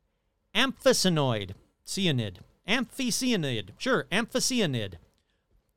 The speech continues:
I don't know. It's basically a prehistoric wolf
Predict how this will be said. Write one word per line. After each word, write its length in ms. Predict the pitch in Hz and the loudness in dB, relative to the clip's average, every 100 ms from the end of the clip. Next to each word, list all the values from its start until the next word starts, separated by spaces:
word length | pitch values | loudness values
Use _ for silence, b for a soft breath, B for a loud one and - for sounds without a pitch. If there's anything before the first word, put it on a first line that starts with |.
| _ - | _ -2
I 120 | 190 | 2
don't 120 | 156 | 2
know. 160 | 120 101 | 0 -2
It's 160 | - - | -2 4
basically 640 | 262 247 226 220 202 175 | 4 4 4 6 6 2
a 120 | 180 147 | 0 0
prehistoric 720 | - 202 - 175 156 131 - - - | 2 2 2 2 2 0 -6 -20 -16
wolf 540 | 139 127 98 - - | -2 -2 -2 -8 -20